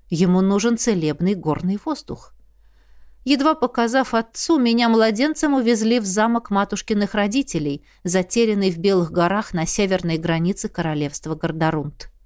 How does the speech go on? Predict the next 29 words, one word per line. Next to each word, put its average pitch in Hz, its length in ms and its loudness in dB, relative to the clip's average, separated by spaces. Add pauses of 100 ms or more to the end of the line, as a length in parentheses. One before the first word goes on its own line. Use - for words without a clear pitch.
(1300)
Скандал, 196 440 2
конечно, 262 480 0
был, 311 240 4
но 294 160 4
по 233 180 2
более 214 380 4
мелкому 175 520 0
поводу. 147 600 -4
Не 214 140 2
по 240 160 0
сути, - 540 -2 (200)
а - 120 -6
по 285 160 2
внешности 220 720 0
новорождённого. 185 1080 -2 (920)
Мои 233 320 4
чёрные 214 440 2
волосы 214 580 0
и - 100 -4
тщедушность 202 840 -2
тела — 196 420 0 (240)
чем 220 320 2
не 262 100 2
причина 320 500 2
заподозрить 214 720 0
королеву 180 540 0
в 180 80 -8
супружеской 156 600 -6
неверности? 202 840 -4